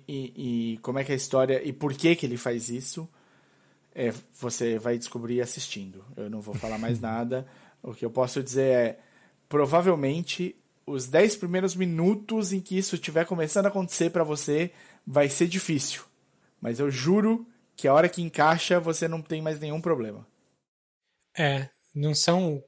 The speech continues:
Speaker 2: conceitos muito difíceis, assim. É, é difícil você se acostumar com a ideia, mas depois você vai, vai na onda, né? De-,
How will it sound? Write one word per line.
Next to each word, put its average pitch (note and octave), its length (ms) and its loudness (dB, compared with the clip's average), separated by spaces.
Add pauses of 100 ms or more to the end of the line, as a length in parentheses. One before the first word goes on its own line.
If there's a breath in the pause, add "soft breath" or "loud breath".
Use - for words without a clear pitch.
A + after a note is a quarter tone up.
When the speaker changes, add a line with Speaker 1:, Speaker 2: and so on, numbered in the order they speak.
Speaker 2:
conceitos C3 720 -2
muito B2+ 540 -4
difíceis, A#2 640 -6
assim. A2+ 280 -8
É, A#2 340 -8
é - 20 -8
difícil - 280 -2
você E3+ 120 2
se - 60 2
acostumar D#3+ 680 2
com - 120 -6
a C#3+ 60 2
ideia, A#2+ 480 -2 (260 loud breath)
mas C#3+ 160 2
depois D#3 260 0
você E3 240 0
vai, G3 600 0
vai F#3+ 180 -2
na G#3 160 -2
onda, A#2+ 300 -4
né? A2 160 -8
De-, A#2+ 480 -12